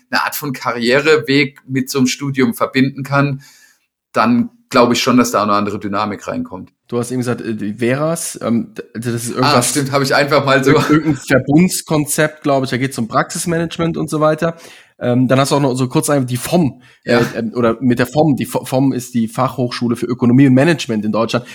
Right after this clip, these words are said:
Speaker 2: Nur damit sich jetzt, wer, wer irgendwer fragt, „Mensch, das klingt ja spannend, ich bin M F A, ich kann studieren“, ja, geht, oder, also da gibt's auch gewisse Angebote da draußen, die man wahrnehmen
Speaker 1: Genau.
Speaker 2: kann.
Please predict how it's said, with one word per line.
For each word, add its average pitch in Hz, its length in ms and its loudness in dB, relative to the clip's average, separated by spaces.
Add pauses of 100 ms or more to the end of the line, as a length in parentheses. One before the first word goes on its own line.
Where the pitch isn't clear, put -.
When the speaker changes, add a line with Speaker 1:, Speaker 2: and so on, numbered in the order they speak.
(140)
Speaker 2:
Nur 139 100 4
damit 135 300 4
sich 131 140 -4
jetzt, 123 240 -2
wer, 123 260 -2
wer 117 80 0
irgendwer 131 180 -2
fragt, 131 180 0
„Mensch, 139 140 0
das 135 120 -8
klingt 143 180 -4
ja 120 60 0
spannend, 135 500 0 (340)
ich - 120 -14
bin 131 120 -2
M 113 180 -2
F 113 160 0
A, 131 120 2
ich 110 100 -6
kann 123 140 -4
studieren“, 127 400 -4
ja, 120 260 -2 (180)
geht, 151 300 -2
oder, 120 300 0
also 110 220 -4 (240)
da 113 160 0
gibt's - 260 -8
auch - 340 -2 (240)
gewisse 117 380 -4
Angebote 113 580 -2
da 110 100 0
draußen, 107 460 -2
die 110 80 -4
man 104 140 -2
wahrnehmen 113 300 0
Speaker 1:
Genau. 117 320 0
Speaker 2:
kann. - 80 -14